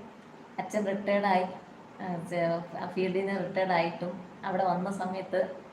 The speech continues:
ഷൂട്ടിംഗ് നടക്കുമ്പോൾ അവിടുത്തെ ആൾക്കാർക്ക്, അത് ആ ഏരിയ അറിയാന്നുള്ളതുകൊണ്ട് അവിടുത്തെ ആൾക്കാർക്ക് ചോദിച്ചതായിട്ട് നമുക്കറിയാം.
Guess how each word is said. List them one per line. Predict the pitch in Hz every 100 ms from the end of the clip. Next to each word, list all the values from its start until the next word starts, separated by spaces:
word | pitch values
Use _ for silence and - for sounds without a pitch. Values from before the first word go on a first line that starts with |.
| - - - -
ഷൂട്ടിംഗ് | - 196 202 202
നടക്കുമ്പോൾ | 185 196 180 185 190 - - -
അവിടുത്തെ | 170 196 226 233
ആൾക്കാർക്ക്, | 196 190 185 165 - - 170
അത് | 175 180 170
ആ | 180 180
ഏരിയ | 185 196 190 202
അറിയാന്നുള്ളതുകൊണ്ട് | 180 185 185 202 220 190 180 170
അവിടുത്തെ | 170 175
ആൾക്കാർക്ക് | 160 156 165 165 165
ചോദിച്ചതായിട്ട് | 180 185 180 196 185 185
നമുക്കറിയാം. | 170 147 156 151 -